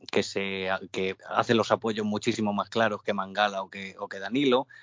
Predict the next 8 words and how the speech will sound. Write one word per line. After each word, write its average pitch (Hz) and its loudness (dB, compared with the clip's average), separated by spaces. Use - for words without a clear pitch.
Entonces 110 -2
yo 120 2
tampoco - 10
culparía 104 -4
a, 90 -6
a 95 -6
Freuler. 95 -10
Eh, 92 -12